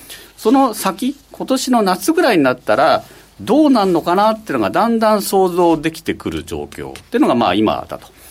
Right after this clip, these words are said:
で、えーと、だから株はもう一回下がるかもしれないけど、その後どうなりそうっていうのもなんとなく分かってきてる。で、えーと、七ページの金の方は、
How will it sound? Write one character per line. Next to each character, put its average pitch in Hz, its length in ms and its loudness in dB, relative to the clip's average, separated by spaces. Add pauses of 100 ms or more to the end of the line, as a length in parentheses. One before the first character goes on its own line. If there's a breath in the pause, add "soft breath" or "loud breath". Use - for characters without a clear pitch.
(320 loud breath)
で、 175 260 0 (160 loud breath)
え 147 260 2
ー 139 60 -4
と、 139 280 2
だ 226 100 2
か - 20 2
ら 165 60 -2
株 208 220 -2
は 254 100 2
も 262 120 4
う 254 40 -4
一 - 20 -10
回 247 100 0
下 202 120 -4
が 233 100 2
る 247 60 0
か 202 100 0
も 165 80 -2
し 156 80 -4
れ 160 40 4
な 160 140 4
い 156 40 -2
け 151 80 -2
ど、 139 60 -8
そ 190 140 -4
の 208 120 2
後 240 200 0
ど 160 160 2
う 165 60 2
な 165 100 2
り 165 80 0
そ 185 160 0
う 175 40 -2
っ - 40 -14
て 151 80 -2
い - 20 0
う 147 40 0
の 139 60 4
も 120 60 4
な 127 140 2
ん 147 80 0
と 156 140 -2
な 175 80 0
く 170 100 -4
分 92 100 -2
か 92 100 -4
っ - 60 -8
て - 140 -10
き - 80 -16
て - 80 -14
る。 - 60 -16 (560 loud breath)
で、 208 200 2 (160)
え 165 220 2
ー 160 40 0
と、 165 140 0
七 190 260 2
ペ 302 100 -2
ー 294 60 0
ジ - 80 0
の 131 100 0
金 269 260 2
の 151 80 0
方 98 260 -2
は、 127 340 0